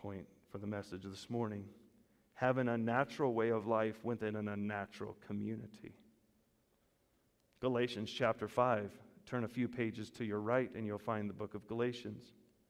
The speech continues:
And in chapter five of the book of Galatians, Paul again, same author of the book of Romans,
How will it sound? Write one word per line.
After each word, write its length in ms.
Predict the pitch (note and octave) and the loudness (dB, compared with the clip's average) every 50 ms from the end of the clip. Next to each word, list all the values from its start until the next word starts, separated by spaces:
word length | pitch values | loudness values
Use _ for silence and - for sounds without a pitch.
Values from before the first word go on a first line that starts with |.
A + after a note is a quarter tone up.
| _ _ _ _ _ _ _ _ _ _ _ _ _ _ _ _ _ | _ _ _ _ _ _ _ _ _ _ _ _ _ _ _ _ _
And 120 | B2+ A#2 A#2 | -2 0 2
in 100 | A#2+ A#2 | 0 2
chapter 340 | A#2+ C3+ A#2+ A2+ A#2 G2+ | 4 4 4 4 2 0
five 440 | - - - B2 C3+ C#3+ C3+ B2+ A2+ | -2 0 4 6 8 8 8 6 6
of 60 | A2+ | 2
the 60 | A2 G#2 | 0 0
book 200 | G2+ A#2 A2 A2 | 0 0 0 -2
of 120 | G2+ - | -4 -2
Galatians, 540 | - A2 A2 A2 A2 G#2+ - A2+ A#2 A#2 - | -2 0 0 0 0 -2 -4 -4 -6 -6 -6
Paul 320 | - - - C3 B2 B2 | -4 0 4 4 4 4
again, 320 | A#2+ A#2+ B2+ B2 A#2+ B2+ B2 | 4 2 2 2 2 0 0
same 300 | - - A#2 A#2+ G#2+ A#2 | -2 -2 -2 0 0 0
author 320 | A2+ A2+ A#2 - C3 C3 | 0 0 0 0 2 2
of 100 | B2 A#2+ | 2 2
the 60 | B2 | 0
book 180 | A#2+ A2+ B2 A#2 | -2 -2 -2 -2
of 140 | B2 A#2 B2 | -2 0 2
Romans, 480 | B2 A#2+ A#2+ A#2+ B2 B2 B2 - - | 4 4 4 2 2 0 -2 -6 -10